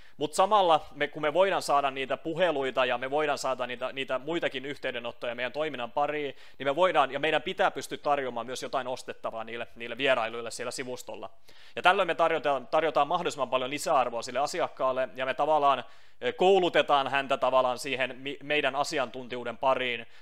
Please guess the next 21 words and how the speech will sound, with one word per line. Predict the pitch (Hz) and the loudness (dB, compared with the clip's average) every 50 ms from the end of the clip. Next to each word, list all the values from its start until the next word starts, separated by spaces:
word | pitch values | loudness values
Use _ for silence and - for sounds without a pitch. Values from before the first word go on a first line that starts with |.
| - - | -6 0
jotta | 135 151 151 151 - 151 123 | 2 2 2 2 0 0 0
kun | - 139 127 113 | 0 -2 -6 -4
se | 147 135 | -4 -4
yhteydenotto | 139 143 - - 139 127 123 120 120 - - 127 | -4 -4 -4 -2 -2 -2 -2 -2 -6 -6 -6 -4
mahdollisesti | 123 131 127 139 123 120 110 117 - - - | -4 -4 -4 -4 -6 -8 -10 -12 -12 -12 -12
tulee | - 147 135 135 127 113 | -10 -4 0 2 2 2
sitten | 123 113 - 127 113 | 0 -4 -6 -4 2
räätälöidymmin, | 143 147 147 139 139 123 123 123 120 123 120 117 117 117 120 120 - | 4 4 4 4 2 0 -2 -2 -4 -6 -6 -6 -6 -6 -6 -8 -12
niin, | 127 123 120 120 | -12 -12 -10 -10
niin | 120 120 117 120 | -10 -10 -10 -8
silloin | - 147 127 123 123 123 | -8 -6 -2 -2 -2 -2
ehkä | 117 - - 117 | -2 -4 -6 -8
pys-, | - 135 - | -8 -10 -12
puhutaan | - - 143 131 143 - 123 120 | -10 -8 -6 -6 -4 -4 -4 -4
siitä | 113 135 120 131 | -4 -8 -10 -6
jo | 123 | -4
vähän | 127 135 127 131 | -2 -2 -2 -4
isommista, | 123 - 127 123 120 - - 110 - - - - - | -6 -8 -8 -8 -8 -10 -10 -12 -12 -12 -14 -12 -4
isommasta | 190 196 170 139 - - 117 | -2 0 0 0 -2 -2 0
kaupasta | 135 120 120 113 117 110 - 117 107 | 0 0 0 -2 -4 -10 -10 -12 -10
tavallaan. | - 117 113 113 110 101 104 101 | -8 -8 -6 -8 -8 -10 -14 -16